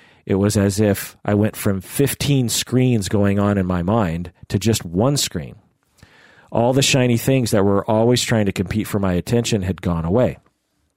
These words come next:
And then she goes on to talk about how she has a heart condition that makes it that, and she ha-, and she goes into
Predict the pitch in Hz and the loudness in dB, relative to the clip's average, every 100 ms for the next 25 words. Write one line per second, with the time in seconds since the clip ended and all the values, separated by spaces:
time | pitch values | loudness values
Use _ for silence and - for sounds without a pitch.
0 | _ - 110 135 - 120 113 123 135 131 | _ -10 -2 0 2 2 2 2 0 0
1 | 131 110 110 107 92 113 107 101 - - | 0 0 2 0 0 2 2 0 -2 -20
2 | - - - - _ - - 110 107 - | -20 -20 -20 -20 _ -4 0 2 0 -2
3 | - 110 107 104 - - 104 98 92 92 | -2 2 4 2 0 -2 0 0 0 -2
4 | - 123 131 - - 101 95 - 87 80 | -4 -2 0 -2 -6 -2 -2 -2 -6 -8
5 | 110 _ _ - _ _ _ 110 101 98 | -12 _ _ -20 _ _ _ -4 0 0
6 | 98 - 104 110 - 104 - _ 107 101 | -2 -4 0 2 2 0 -2 _ -2 0
7 | 98 - 107 - 110 107 107 110 107 110 | 0 -2 -2 2 2 2 0 0 0 0
8 | 120 117 113 - 117 117 113 95 95 | 2 2 2 0 -2 2 2 2 -2